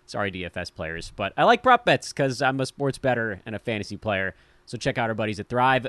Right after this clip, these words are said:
fantasy dot com. A promo code, once again, is ethos. Brew, this has been a blast.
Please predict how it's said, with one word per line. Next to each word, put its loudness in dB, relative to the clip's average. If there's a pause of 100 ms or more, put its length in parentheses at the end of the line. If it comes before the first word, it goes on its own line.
fantasy 0
dot 2
com. 6
A 4
promo 0
code, 4
once -2
again, -2
is -2 (120)
ethos. 0
Brew, 8 (580)
this 2
has -2
been 4
a 6
blast. 6